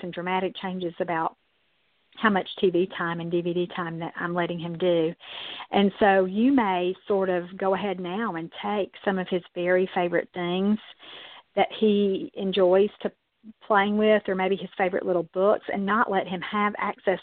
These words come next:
to those for the three or four days before that happens, so that when you do decide, "Hey, we're gonna really monumentally change screen time today," <laughs> you've got some things that he already likes and that he's missed a little bit.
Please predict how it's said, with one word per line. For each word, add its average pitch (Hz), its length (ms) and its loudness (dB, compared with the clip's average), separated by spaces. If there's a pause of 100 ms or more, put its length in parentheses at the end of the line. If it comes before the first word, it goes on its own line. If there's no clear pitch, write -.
to 185 80 -2
those 170 260 0 (140)
for 170 320 2 (300)
the 190 80 -4
three 196 220 4
or 190 60 2
four 190 200 0
days 180 320 2
before 185 260 0
that 180 140 -2
happens, 214 600 2
so 208 140 6
that - 240 0
when 190 440 -6 (200)
you 185 160 -6
do 220 260 2
decide, 175 640 2 (440)
"Hey, 196 180 2
we're 185 100 -2
gonna 185 240 -4
really 180 420 -2 (380)
monumentally 185 920 0 (120)
change 175 440 -4
screen 254 300 4
time 170 280 -4
today," 151 440 -4 (220)
<laughs> - 300 -10 (560)
you've 208 140 -2
got 240 260 4
some 220 100 -2
things 208 260 -2
that 185 100 -6
he 180 100 -6
already 180 240 -4
likes 170 560 -6 (120)
and 202 120 -4
that - 120 -6
he's 185 280 -6
missed 214 380 0
a 147 100 -14
little - 220 -14
bit. - 320 -16